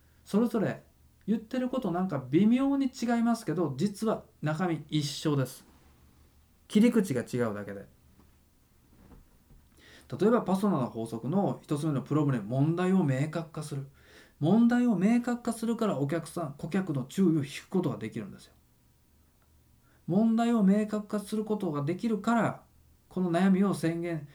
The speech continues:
私が解決できますよと宣言できるんですよ。そんなこと言ってるのは解決できるから言えるんですよね。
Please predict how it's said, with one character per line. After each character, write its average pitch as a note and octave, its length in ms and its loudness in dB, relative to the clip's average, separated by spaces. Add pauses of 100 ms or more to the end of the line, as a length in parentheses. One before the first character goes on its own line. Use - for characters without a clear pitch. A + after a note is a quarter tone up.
(200)
私 E3+ 320 -2
が F#3 280 0
解 E3+ 200 2
決 C#3 200 -2
で D3+ 80 0
き E3+ 120 -6
ま E3+ 120 -4
す D#3+ 120 -4
よ A#3 60 0
と D3 100 -6
宣 C#3 260 2
言 C#3 160 -2
で G#2+ 100 -8
き A2+ 140 -8
る G2 80 -10
ん F#2+ 60 -18
で - 80 -20
す - 100 -20
よ。 - 60 -20 (840)
そ C#3 140 -4
ん C3 40 2
な C3 60 -2
こ C3+ 100 -2
と A2 80 -4
言 A#2+ 80 -4
っ - 40 -12
て B2 100 -6
る B2 80 -2
の D#3+ 80 -2
は C3+ 160 -4 (300)
解 E3 180 2
決 C3+ 180 -2
で C#3 100 2
き E3 100 4
る F#3 80 6
か F#3 100 0
ら B2 80 -2
言 A2+ 100 -6
え - 40 -4
る G2 80 -10
ん - 60 -16
で - 60 -20
す - 100 -12
よ G3+ 60 -4
ね。 A#3 80 -4